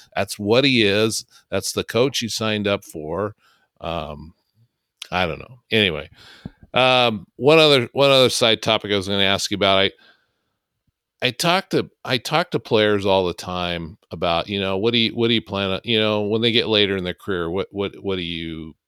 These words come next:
plan on doing? And almost all of 'em, you know, "Well, gonna go, you know, we're gonna, I'm going to the N F L." And I mean, I, I mean, I admire that, you know, guys got a goal and whatnot. You should try to, try to reach your goals, but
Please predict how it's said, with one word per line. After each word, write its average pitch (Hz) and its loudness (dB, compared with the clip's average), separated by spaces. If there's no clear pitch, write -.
plan 110 -2
on 87 -4
doing? 80 -6
And 76 -18
almost 117 -2
all 98 6
of 85 -2
'em, 82 -8
you 92 -4
know, 78 -6
"Well, 92 0
gonna 98 -2
go, 87 -2
you 107 -4
know, 85 -2
we're 107 -2
gonna, 113 -2
I'm 101 -4
going 101 0
to 87 -8
the 87 -2
N 87 -2
F - -8
L." 78 -4
And 78 -12
I - -6
mean, 113 4
I, 156 2
I - -10
mean, 202 2
I 208 4
admire 98 2
that, 85 -4
you 107 0
know, 98 2
guys 92 0
got 92 2
a 78 -2
goal 80 0
and 71 -10
whatnot. 85 -6
You 90 -6
should - -8
try 98 0
to, 82 -2
try 127 4
to 113 4
reach 101 -2
your 87 -6
goals, 92 0
but 85 -4